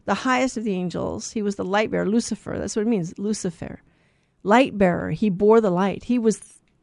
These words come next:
the highest of all the angels. And he said, "No, I won't serve. I will not serve." And so then we have the cry of who? Michael. And what does Michael's name mean? Who is like God?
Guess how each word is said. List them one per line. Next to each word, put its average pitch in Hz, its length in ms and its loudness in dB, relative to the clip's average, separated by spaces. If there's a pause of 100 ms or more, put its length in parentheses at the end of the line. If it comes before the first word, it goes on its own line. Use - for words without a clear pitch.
(300)
the 196 80 0
highest 220 420 0
of 175 80 -8
all 185 100 0
the 185 140 -2
angels. - 320 -8 (440)
And 214 120 2
he 247 60 4
said, 247 160 2
"No, 247 160 4
I 190 100 4
won't 190 260 -6
serve. - 400 -8 (320)
I - 80 -4
will 214 220 2
not 180 180 -8
serve." - 220 -14 (1000)
And 202 160 0
so 247 140 4
then 294 240 4
we 294 140 4
have 269 200 4
the 226 80 -2
cry 220 360 4
of 208 140 4
who? 254 380 2 (380)
Michael. 240 460 4
And 175 140 2
what 233 100 6
does 240 140 4
Michael's 285 420 4
name 277 520 4
mean? 294 360 2 (320)
Who 370 400 6
is 226 180 6
like 185 280 4
God? 180 540 2